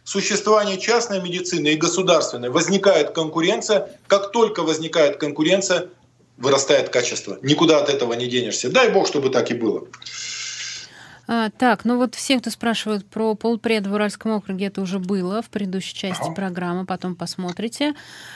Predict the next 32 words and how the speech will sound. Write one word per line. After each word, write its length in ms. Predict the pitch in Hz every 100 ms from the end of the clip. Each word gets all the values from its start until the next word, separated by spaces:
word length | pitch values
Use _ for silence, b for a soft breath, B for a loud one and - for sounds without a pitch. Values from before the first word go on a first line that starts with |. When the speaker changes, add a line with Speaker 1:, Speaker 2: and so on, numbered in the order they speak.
| B -
Speaker 2:
А, 540 | 214 214 220 214 208 202 - -
значит, 500 | 202 214 208 - 202 _ -
э, 280 | 220 214 214
нам 200 | 214 233
тут 140 | 208
пишут 360 | - 254 - 208
про, 640 | - 214 226 226 214 208 196
а, 460 | - 196 196 190 196
Ижевск. 560 | - 185 214 302 - -
В 60 | 208
Ижевске 360 | 220 277 -
не 140 | 208 208
то, 120 | 311
что 200 | - 214
не 260 | 202 226 233
отправляют 520 | - 208 196 202 185
школьников 540 | - 196 185 175 175
на 60 | 185
дистанционку, 680 | 175 - 190 - 190 180 185
а 60 |
просто 300 | 180 214 -
запрещают 640 | 190 196 214 196 233 208 190
это 160 | -
делать. 540 | 190 202 180 165 - -
Э, 520 | 170 165 165 165 175 185
ну 240 | 175 190
вот, 160 | 170 160
по 100 | -
крайней 300 | 180 185 185
мере, 160 | 175
пишет 360 | 165 180 - -
Андрей 440 | 175 175 170 143